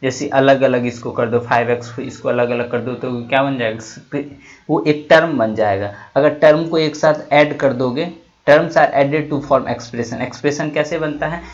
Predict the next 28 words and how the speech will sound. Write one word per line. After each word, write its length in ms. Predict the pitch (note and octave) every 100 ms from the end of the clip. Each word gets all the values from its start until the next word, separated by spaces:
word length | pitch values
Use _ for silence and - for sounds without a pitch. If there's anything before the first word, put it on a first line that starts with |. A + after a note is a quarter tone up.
| -
हर 180 | - C#3
एक 160 | D#3 D3+
मेंबर 340 | C#3+ C#3 C#3
को 140 | C#3
एक 180 | C#3+ C#3
साथ 460 | - C#3+ D3+ - -
ऑपरेशन 640 | B2 C#3 B2 - B2+ A#2
प्लस 260 | B2 B2 C3
माइनस 380 | B2 B2 A#2+
ऐड 260 | A#2+ A2+ -
कर 120 | A#2+
दो, 160 | A2+ A#2+
तो 140 | A#2+
क्या 160 | A#2 B2+
बन 160 | B2+
जाएगा? 240 | A#2+ A#2 A2+
एक्सप्रेशन 560 | A#2 - A2+ G#2+ G#2+
बन 180 | G#2 G2
जाएगा 240 | G2 G#2 A#2
ना, 240 | C#3+ - - D#4+ - - - _ _ _ _ _ _ - - - _ _ _ -
जिसमें 380 | D3+ E3 F3+
वो, 260 | F3 D3+ D#3
वो 320 | D3 D3 D3 -
एक 240 | E3+ E3
से 200 | - E3
ज़्यादा 500 | C#3 C3+ C#3 D#3 E3 - - _ _ _ _ _ _ _ _ - -
टर्म 280 | D3 C#3+ C#3
रहे, 300 | B2+ A#2+